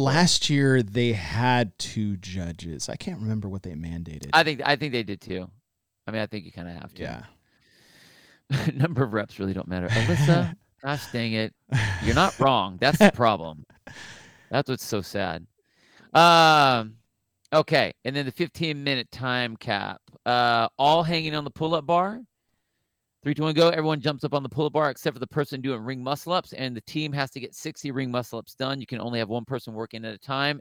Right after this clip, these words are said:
Speaker 1: and while they are working, everybody must be on the pull-up bar. Once they are done with the sixty, they go to thirty, uh, s-, all sync snatches at one eighty-five, one thirty-five.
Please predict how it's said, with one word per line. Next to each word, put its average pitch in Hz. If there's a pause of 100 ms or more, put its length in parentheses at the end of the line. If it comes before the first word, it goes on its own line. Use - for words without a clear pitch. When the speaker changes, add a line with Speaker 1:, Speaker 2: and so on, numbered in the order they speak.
Speaker 1:
and 110
while 120
they 120
are 117
working, 123
everybody 113
must 107
be 104
on 101
the 98
pull-up 90
bar. 52 (540)
Once 147
they 151
are 139
done 135
with 127
the 107
sixty, -
they 127
go 117
to 107
thirty, 135 (540)
uh, 107
s-, 98 (100)
all 127
sync 135
snatches 131
at 107
one 110
eighty-five, 104
one 92
thirty-five. -